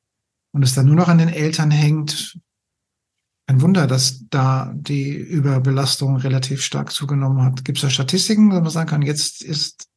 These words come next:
die, das klassische Elternteil so viel belasteter oder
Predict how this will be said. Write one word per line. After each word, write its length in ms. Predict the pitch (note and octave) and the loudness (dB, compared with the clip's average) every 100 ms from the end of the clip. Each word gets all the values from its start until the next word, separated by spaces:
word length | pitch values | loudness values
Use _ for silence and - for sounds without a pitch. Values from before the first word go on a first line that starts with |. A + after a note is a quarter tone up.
| - | -6
die, 320 | E2 D#2 E3+ - - _ - - - - _ _ _ _ _ _ _ _ - | -4 -6 -8 -18 -20 _ -20 -20 -20 -20 _ _ _ _ _ _ _ _ -12
das 160 | - - | -8 -4
klassische 360 | D3 C#3+ D3 D3 | -2 0 2 2
Elternteil 560 | D#3+ E3+ E3 E3 D#3 | 2 4 4 4 2
so 200 | D3 E3 | 2 2
viel 480 | E3+ E3+ D#3+ D#3+ D#3 | 2 2 2 0 -4
belasteter 800 | D3+ C#3+ D#3 E3 E3+ E3+ D#3 D#3+ | -2 -2 -2 -2 -2 0 -2 -4
oder 360 | D3 C#3+ C#3 | -4 -4 -6